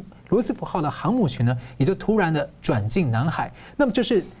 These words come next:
这个罗斯福号今年的第三次进入南海。那台海的周边呢，气氛现在也是相当的紧张。有外媒也猜测说，习近平呢，可能为了谋求他的连任顺利啊，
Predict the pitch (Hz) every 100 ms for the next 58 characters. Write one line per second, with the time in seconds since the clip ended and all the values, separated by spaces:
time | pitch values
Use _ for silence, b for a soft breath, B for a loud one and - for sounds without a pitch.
0 | - - 190 147 185 254 202 139 175 135
1 | - 175 127 123 - 226 - 165 160 180
2 | 151 - 156 131 110 120 127 - B B
3 | 214 - - 190 247 196 135 131 175 175
4 | 170 185 - 180 180 185 165 143 127 151
5 | - 165 170 160 123 101 120 135 123 185
6 | 262 175 143 135 131 B B - 240 269
7 | 247 185 196 - - 190 269 214 143 131
8 | 123 127 123 160 262 175 127 127 - 123
9 | 123 B B - 165 - 127 123 131 190
10 | 202 139 - 185 175 131